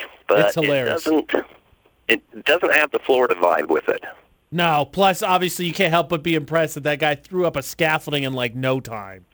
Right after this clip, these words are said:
Speaker 1: So I'm, I'm guessing it's gotta be number two.
Speaker 2: I'm with you. Food assault, always Florida, McCall. When in doubt, food assault.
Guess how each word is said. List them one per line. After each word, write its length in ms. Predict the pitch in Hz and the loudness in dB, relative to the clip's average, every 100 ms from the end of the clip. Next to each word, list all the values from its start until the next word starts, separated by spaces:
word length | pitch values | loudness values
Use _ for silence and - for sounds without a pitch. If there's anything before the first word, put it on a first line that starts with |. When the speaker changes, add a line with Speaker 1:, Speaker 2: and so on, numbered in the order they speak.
| _ - | _ -6
Speaker 1:
So 320 | - 78 78 - | 0 2 2 2
I'm, 160 | 113 139 | 0 0
I'm 200 | - 147 120 | 0 0 0
guessing 240 | 113 - | 0 0
it's 140 | 90 - | -4 -2
gotta 200 | 85 80 | 0 2
be 80 | 78 | 2
number 180 | 71 71 | 0 0
two. 240 | - 73 | 0 2
Speaker 2:
I'm 200 | 147 170 | 0 0
with 240 | 190 196 175 | 0 -2 -4
you. 120 | 160 | -4
Food 440 | 160 156 175 185 | -4 -2 0 0
assault, 460 | 175 - 185 180 180 | -2 -2 0 0 0
always 420 | - 143 147 156 - | -2 0 2 0 -4
Florida, 360 | 143 139 123 | -2 -2 -2
McCall. 440 | 120 117 131 123 123 | -6 -6 -2 -2 0
When 160 | 156 | -2
in 120 | 185 190 | -2 0
doubt, 340 | 180 175 175 | 2 2 2
food 280 | - 156 151 | 0 0 0
assault. 500 | 143 - 123 101 - | -2 -4 -4 -6 -12